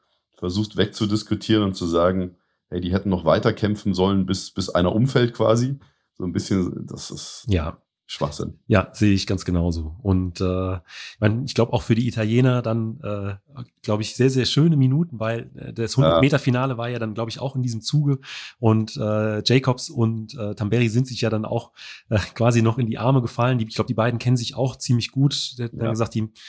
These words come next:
Speaker 2: äh, irgendwie Zimmer geteilt, zusammen früher Playstation gespielt. Also, ähm, ja, deswegen, das war auch insgesamt, äh, auch neben dem Hochsprung, äh, glaub ich, ein sehr, sehr, auch für alle Sportfans,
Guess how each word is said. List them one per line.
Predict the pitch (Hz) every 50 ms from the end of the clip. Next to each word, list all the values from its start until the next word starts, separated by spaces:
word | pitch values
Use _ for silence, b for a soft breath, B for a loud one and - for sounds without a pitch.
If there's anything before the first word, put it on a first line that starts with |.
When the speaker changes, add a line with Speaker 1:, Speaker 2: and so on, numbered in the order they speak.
| B B B B B B _ -
Speaker 2:
äh, | 110
irgendwie | 104 107 104 107 107 120 139 147 135 113 107 107 110 135 139 135
Zimmer | - - 156 147 131
geteilt, | 127 - 127 127 123 123 120
zusammen | - 123 113 117 120 120
früher | - 117 117 110
Playstation | 113 - 127 131 131 - 131 127 - 120
gespielt. | 120 - - - 123 123 123 117 -
Also, | - 104 98 104 104 104 98 B B B B B B B B B
ähm, | 95 92 92 95 95 95 95 98
ja, | 98 90 85 90 - -
deswegen, | 104 - - 113 104 101
das | 98 98 - -
war | 95 95 98 98 98 -
auch | 110 107 - -
insgesamt, | 131 127 - 107 95 101 98 98 95 - -
äh, | - 98 - 107 104 101 104 -
auch | - - -
neben | 113 117 117 113
dem | 107 107 104 98
Hochsprung, | 101 110 107 - - - _ 110 110 107 104 104 104 107 113 107 101 101 98 98 98 98
äh, | 98
glaub | - 101 98 95
ich, | 95
ein | 107 107
sehr, | 92 107 107 107
sehr, | 104 104 101 95 95 - -
auch | 98 -
für | - 120 -
alle | - 107 104
Sportfans, | - - 95 92 90 - - 85 82 82 - - -